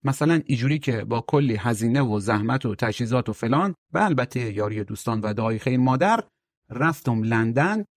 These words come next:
آقای داریوش کریمی رو یقه کردم، تقریباً به همون طوری که دیگران رو منشونه و به حرف میکشه نشوندمش و به حرف کشیدمش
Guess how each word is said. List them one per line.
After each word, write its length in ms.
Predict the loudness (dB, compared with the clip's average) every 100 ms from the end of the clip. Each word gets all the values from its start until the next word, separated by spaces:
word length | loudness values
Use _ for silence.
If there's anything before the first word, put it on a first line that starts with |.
| -4
آقای 240 | 0 2
داریوش 500 | 2 2 2 2 0
کریمی 400 | -2 -2 0 2
رو 80 | 2
یقه 400 | 2 2 2 2
کردم، 480 | 0 0 2 2 0 -2 _ _
تقریباً 680 | -2 0 0 0 0 2 0 2
به 60 | 2
همون 220 | 2 2
طوری 220 | 0 0
که 100 | 0
دیگران 400 | 0 2 4 4
رو 80 | 4
منشونه 460 | 4 2 2 2 4
و 100 | 2
به 100 | 0
حرف 260 | -2 0
میکشه 600 | 0 0 -2 -2 -2 -2 -6 _ -2
نشوندمش 1040 | 4 4 4 0 0 2 0 -2 -6 -12 _ _ _ -16 -6 -2
و 100 | 0
به 100 | 0
حرف 400 | 2 0 0 -2
کشیدمش 680 | 0 0 0 0 -2 -4